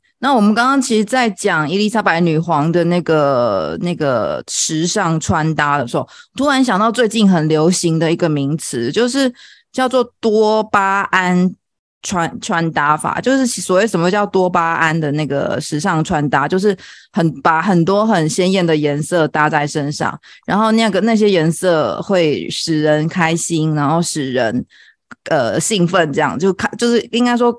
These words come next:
是一个令人开朗的一种穿搭方式。但是其实伊丽莎白女皇她很，很早期，就刚刚我们聊到，就是她每一次亮相，我回想基本上她就是所谓的那个多巴胺的穿搭法。所以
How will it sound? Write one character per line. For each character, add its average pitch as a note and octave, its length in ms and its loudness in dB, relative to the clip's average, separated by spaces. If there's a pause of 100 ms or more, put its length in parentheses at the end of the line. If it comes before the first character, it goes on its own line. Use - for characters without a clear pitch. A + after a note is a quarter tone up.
(180)
是 G#3+ 140 -2
一 A#3 60 2
个 F#3+ 220 0 (100)
令 A3 220 2
人 E3 280 2
开 F#3 320 0
朗 D3 280 -2
的 B2+ 120 -4
一 D#3+ 100 -2
种 C#3 280 -2
穿 D#3+ 320 -2
搭 D3+ 240 0
方 D3+ 280 -2
式。 - 260 -6 (300)
但 C4+ 180 0
是 C#4 120 2
其 G#3+ 160 0
实 G3 100 2
伊 G#3+ 60 2
丽 A3 140 2
莎 G#3 140 -2
白 F3 180 0
女 D#3 140 2
皇 D3 220 0
她 F#3 140 -2
很， D3 380 -2 (100)
很 E3+ 320 0
早 C3 320 -2
期， - 260 -6
就 E3 80 -4
刚 E3+ 180 0
刚 E3+ 320 -2
我 C#3 100 -4
们 C3+ 240 -2
聊 C#3+ 200 0
到， D3+ 240 0
就 D3+ 120 -4
是 D3+ 200 -4 (340)
她 G#3 140 0
每 G3+ 200 0
一 F3 120 -2
次 G#3+ 280 -2
亮 F#3 260 2
相， D#3+ 420 -2
我 E3+ 140 0
回 F#3 260 2
想 D#3+ 320 0
基 G3+ 220 -2
本 E3+ 160 2
上 F3 180 4
她 F3+ 140 0
就 E3+ 160 0
是 E3 160 -4
所 C3+ 160 -6
谓 D3 100 0
的 C3 160 -2
那 D3 120 -4
个 C3+ 120 -4
多 C#3+ 160 -2
巴 C#3+ 180 0
胺 C#3+ 120 0
的 C3+ 100 -4
穿 C#3 220 -4
搭 B2+ 220 -4
法。 - 240 -4
所 A3+ 140 -2
以 B3+ 160 0